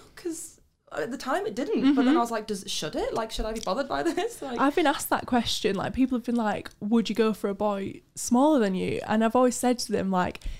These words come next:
Speaker 2: if I found a boy and he was five-foot-eight and I fell in love with him, then
Speaker 1: Of
Speaker 2: I wouldn't
Speaker 1: course.
Speaker 2: care that he was ta-, smaller than me.
Speaker 1: Yeah.
Speaker 2: Like, it wouldn't matter at all. Like, obviously,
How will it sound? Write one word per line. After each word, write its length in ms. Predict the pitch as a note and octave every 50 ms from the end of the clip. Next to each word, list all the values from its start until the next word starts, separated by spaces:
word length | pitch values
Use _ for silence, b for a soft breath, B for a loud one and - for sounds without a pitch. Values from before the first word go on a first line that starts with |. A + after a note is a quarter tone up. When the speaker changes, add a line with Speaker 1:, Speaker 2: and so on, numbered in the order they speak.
| B B B B B B _
Speaker 2:
if 160 | B3+ C4 -
I 100 | D4+ D#4+
found 240 | D4+ - C4 C#4 C4+
a 60 | B3+
boy 160 | A#3 F#3 F3
and 100 | F#3 G3
he 60 | G3 G3+
was 120 | G3+ -
five-foot-eight 580 | - A#3 G#3+ G#3+ G#3 - - - - F#3 F#3+ -
and 80 | - G3
I 100 | G#3 G#3+
fell 200 | - - A3 G#3+
in 80 | G#3+ G#3
love 160 | G#3+ G#3 G3+
with 100 | - -
him, 300 | D#3+ - - G3+ G#3 G#3+ - _ _ _ _ _ _ _ _ _ _ -
then 140 | - A#3 A#3+
Speaker 1:
Of 60 | A#3
Speaker 2:
I 40 | B3
wouldn't 200 | C4 B3+ G#3+ -
Speaker 1:
course. 120 | B3 D4+
Speaker 2:
care 80 | G#4 A4+
that 100 | - -
he 80 | G3+ G#3+
was 180 | F#3+ A3 - -
ta-, 220 | - B3+ - - - - - -
smaller 380 | - - - - A3+ A3+ A3 G#3
than 180 | F#3 F#3 F#3 E3
me. 160 | E3 - A3+
Speaker 1:
Yeah. 200 | G#3+ - - B3
Speaker 2:
Like, 160 | A#3+ A#3+ -
it 60 | A#3+ A#3
wouldn't 200 | C4 C#4 A3+ B3
matter 300 | C#4 D4 - - A3+ -
at 20 | -
all. 360 | A3 B3+ A#3 - - - -
Like, 220 | G#3+ G3+ F#3 - -
obviously, 560 | - C#4+ D4+ D4+ - - B3 G#3+ G3 G3